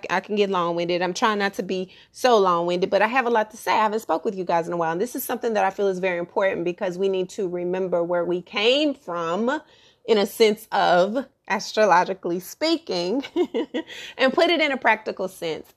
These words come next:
I definitely have more things that I wanna speak to you guys about when it comes to mental health and emotional health and, um, over-,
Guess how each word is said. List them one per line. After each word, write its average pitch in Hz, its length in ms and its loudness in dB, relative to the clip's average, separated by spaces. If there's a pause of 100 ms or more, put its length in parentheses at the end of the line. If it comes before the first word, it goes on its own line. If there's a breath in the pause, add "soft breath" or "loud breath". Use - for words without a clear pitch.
I 208 360 4 (300 loud breath)
definitely 302 380 2
have 269 160 4
more 226 220 0
things 220 220 -2
that 214 100 0
I 202 40 2
wanna 196 220 -2
speak 196 300 -12
to 226 80 -8
you 208 100 -2
guys 185 240 4
about 175 240 2
when 175 140 -2
it 170 100 -4
comes 214 360 -6
to - 120 -8
mental 190 320 -6
health 202 300 0
and 170 120 -6
emotional 180 440 -4
health 220 340 0
and, 180 280 -6 (420 loud breath)
um, 202 160 -4
over-, 233 380 4